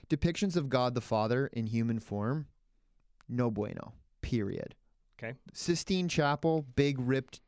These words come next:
Speaker 1: dude, naked dude on a cloud, like, no. D-, God is, the Son is the one who took on human form.
Speaker 2: Sure.
Speaker 1: Right? So you are wrongly depicting the Father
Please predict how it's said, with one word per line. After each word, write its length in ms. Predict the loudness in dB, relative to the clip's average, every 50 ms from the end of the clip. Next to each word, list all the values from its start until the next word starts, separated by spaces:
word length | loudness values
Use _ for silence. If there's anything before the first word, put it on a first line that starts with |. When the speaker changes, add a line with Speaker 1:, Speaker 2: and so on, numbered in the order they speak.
| _ _
Speaker 1:
dude, 520 | 0 0 2 2 2 0 0 -2 -4 -6 -10 -12 _ -20 -20 -20 -20 -20 _ _ _ _ -14 -6
naked 420 | -2 0 0 0 0 0 -2 0
dude 200 | 0 0 2 0
on 120 | 0 0 -2
a 40 | -4
cloud, 540 | -4 -2 0 2 2 2 2 0 -2 -2
like, 280 | -2 -2 -2 -2 -6 -10 -20 _ _ _
no. 280 | -4 -2 -2 -2 -4 -12 -18 -18 -12 -12
D-, 100 | -10 -10
God 460 | -10 -12 -2 0 2 2 4 2 2
is, 180 | 0 -2 -4 -8 -10 _ _ _ _ _ _ -20 -20 -20 -20 -20 -20 -20 -16 -4
the 120 | -2 -2 -2
Son 340 | -2 0 0 0 0 2
is 140 | 0 0 2
the 80 | 2 0
one 180 | 2 0 -2
who 100 | -2 -4
took 240 | -4 -6 -8 -6 -6
on 140 | -8 -8 -8
human 280 | -10 -12 -12 -12 -14 -16
form. 280 | -16 -16 -16 -16 -18 -16
Speaker 2:
Sure. 260 | -16 -6 -4 -4 -4 -4 -8 -16 -20 _ -4
Speaker 1:
Right? 280 | -2 0 0 0 -2 -6 _ -20
So 140 | -6 -4 -2
you 180 | 0 2 2 2
are 140 | 2 2 0
wrongly 640 | 0 0 0 0 0 0 0 0 0 0 0 0 0
depicting 680 | -2 -2 -2 0 -2 -2 -2 -2 -2 -2 -2 0 -2
the 80 | -2 -4
Father 560 | -2 -2 -2 -2 0 0 0 0 -2 -4